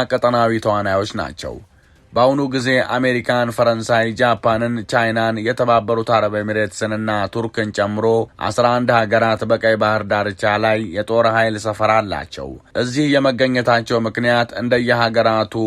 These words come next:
ይለያያል። ይሁንና የቅርብ ጊዜ ጂኦፖለቲካዊ ክስተቶች የአካባቢውን ስትራቴጂካዊ ጠቀሜታ በማሳደጉ ቀይ ባህር ታላቅ የኃይል ሽኩቻ ምህዋር መሆኑ ግልጽ ሆኗል። አሁን የድልድዩ መሰራት ኢትዮጵያ ላይ ጭምር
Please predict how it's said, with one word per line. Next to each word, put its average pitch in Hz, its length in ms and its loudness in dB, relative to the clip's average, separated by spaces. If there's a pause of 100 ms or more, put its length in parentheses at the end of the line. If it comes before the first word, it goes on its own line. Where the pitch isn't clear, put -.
(160)
ይለያያል። 92 760 0 (180)
ይሁንና 131 580 0
የቅርብ 120 440 2
ጊዜ 113 200 -4 (140)
ጂኦፖለቲካዊ 110 920 0
ክስተቶች 113 680 -4
የአካባቢውን 113 760 2
ስትራቴጂካዊ 110 920 0
ጠቀሜታ 123 600 2
በማሳደጉ 113 760 0 (300)
ቀይ 117 180 4
ባህር 117 360 2 (120)
ታላቅ 120 500 0
የኃይል 113 400 2
ሽኩቻ 110 420 -8 (320)
ምህዋር 113 600 2
መሆኑ 110 280 0 (360)
ግልጽ 120 320 -2
ሆኗል። 73 440 -8 (520)
አሁን 135 280 4 (120)
የድልድዩ 131 580 2
መሰራት 117 520 0 (140)
ኢትዮጵያ 120 440 2
ላይ 110 200 2
ጭምር 104 360 -2